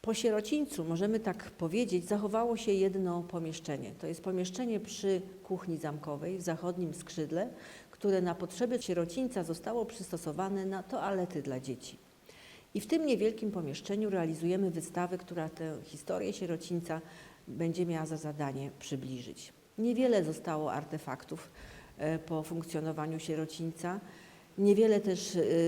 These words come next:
zmiany, które tutaj były przeprowadzone je-, w celu adaptacji zamku na, e, sierociniec, też zostały już odwrócone w-, podczas konserwacji zamku w latach, e, trzydziestych, prowadzonej przez konserwatorów niemieckich.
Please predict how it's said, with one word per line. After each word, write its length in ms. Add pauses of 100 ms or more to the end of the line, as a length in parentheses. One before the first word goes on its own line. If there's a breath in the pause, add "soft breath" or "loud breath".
(180)
zmiany, 440
które 300
tutaj 460
były 280
przeprowadzone 920 (320)
je-, 160
w 100
celu 320
adaptacji 680
zamku 360
na, 260 (280)
e, 40
sierociniec, 680
też 200
zostały 540
już 340 (600 loud breath)
odwrócone 760
w-, 40
podczas 540
konserwacji 720
zamku 380
w 160 (160)
latach, 440
e, 260
trzydziestych, 640
prowadzonej 560
przez 220
konserwatorów 720
niemieckich. 600